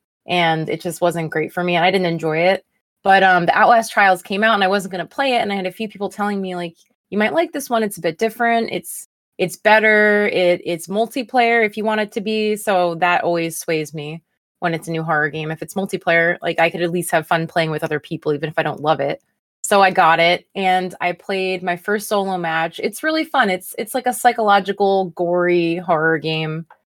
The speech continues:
um, where basically, I can't tell if it's like a post-apocal-, apocalyptic type world or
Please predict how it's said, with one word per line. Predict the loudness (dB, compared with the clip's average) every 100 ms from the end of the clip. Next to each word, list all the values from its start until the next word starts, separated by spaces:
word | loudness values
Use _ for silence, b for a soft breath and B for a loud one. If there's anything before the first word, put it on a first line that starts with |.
| _
um, | 2 4 4 0 -4 -8 -12 _ _ _
where | 0 4 4
basically, | 4 2 2 -2 -4 0 2 0 -4 B B
I | -2
can't | 0 2
tell | 4 4
if | 2
it's | -2
like | -2 0
a | 2 4 2 -2 -4
post-apocal-, | 2 2 0 -4 -4 -4 -6 -12 _ -14
apocalyptic | -6 -6 -4 -6 -4 -4 -6 -6
type | -2 -2 0
world | 2 2 2
or | 0 2 2 0